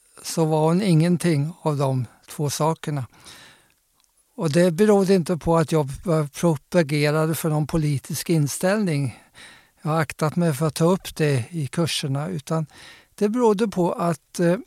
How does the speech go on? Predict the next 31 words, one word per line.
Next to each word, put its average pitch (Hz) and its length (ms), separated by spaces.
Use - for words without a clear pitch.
hon 190 180
fick - 240
en 196 120
helt 170 280
annan 175 380
inställning 208 840
till 180 480
världen 165 560
och 151 120
till 175 140
livet 170 760
genom 170 520
det 156 180
som 156 220
jag 156 140
tog 151 200
upp - 540
i 220 160
psykologin 151 720
och 151 300
i 160 100
den 151 180
mentala 139 460
träningen. 143 600
Eh, 160 240
vilket 196 360
gjorde 170 260
att 170 120
hela 165 280
hennes 156 420
världsordning 170 1080